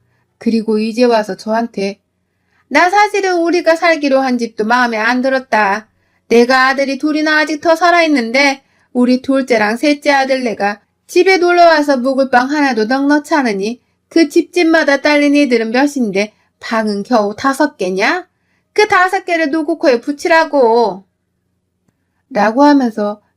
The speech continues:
제가 설계하고 짓던 그 집을 싫다하며 거부하시더라고요. 이제 와서 싹 다 마음에 안 들었다고 하시더라고요.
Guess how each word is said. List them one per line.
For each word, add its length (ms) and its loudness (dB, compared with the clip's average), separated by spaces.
제가 300 2
설계하고 600 2
짓던 400 -6
그 140 -10
집을 340 -6
싫다하며 720 -2
거부하시더라고요. 1120 -2
이제 260 2
와서 340 0
싹 400 0
다 120 0
마음에 360 0
안 240 -4
들었다고 520 -2
하시더라고요. 920 -2